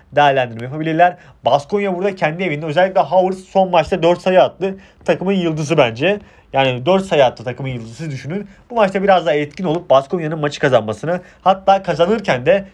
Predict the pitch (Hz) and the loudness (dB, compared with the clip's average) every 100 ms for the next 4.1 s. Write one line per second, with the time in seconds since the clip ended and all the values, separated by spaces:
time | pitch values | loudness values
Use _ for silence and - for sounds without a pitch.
0 | - 147 208 185 165 143 123 123 180 147 | -16 -2 -2 0 -2 -2 -4 -2 -4 -2
1 | 160 190 175 151 156 170 170 180 143 - | -2 0 0 2 0 0 -12 -10 -12 -14
2 | 131 - 160 160 139 180 - - - 143 | -20 -12 -4 -2 0 -2 -2 -20 -16 0
3 | 202 135 135 156 113 117 131 147 160 151 | 0 2 -6 -6 -6 -4 2 2 4 2